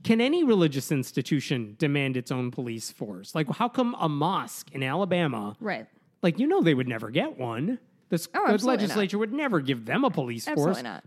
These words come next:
Speaker 1: But what's the basis for that?
Speaker 2: Mm.
Speaker 1: Um, do the police at the church have to sign statements of faith?
Speaker 2: Can you work on that for, yeah, so
Speaker 1: Right.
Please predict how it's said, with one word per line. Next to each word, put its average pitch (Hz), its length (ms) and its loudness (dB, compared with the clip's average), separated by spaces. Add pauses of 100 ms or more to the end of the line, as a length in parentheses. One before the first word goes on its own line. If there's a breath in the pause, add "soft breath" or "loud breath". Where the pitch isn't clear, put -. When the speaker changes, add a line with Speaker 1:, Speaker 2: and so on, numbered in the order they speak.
Speaker 1:
But - 280 2 (200)
what's 202 340 2
the 208 100 -2
basis 208 480 -2
for - 140 -14
that? - 400 -18 (260 soft breath)
Speaker 2:
Mm. 214 400 0
Speaker 1:
Um, 165 440 0 (460)
do - 80 -2
the 143 120 -2
police 156 520 -2
at - 80 -4
the 156 80 -2
church 254 280 -4
have 139 160 -6
to 147 60 -12
sign 151 280 -2
statements 175 420 -4
of 175 100 0
faith? 254 440 -6 (1400 loud breath)
Speaker 2:
Can 202 240 -6
you 190 180 -4
work 190 340 -10
on 185 100 -4
that - 180 -6
for, 190 320 -6
yeah, 208 260 -4
so 175 320 -4
Speaker 1:
Right. 107 240 -8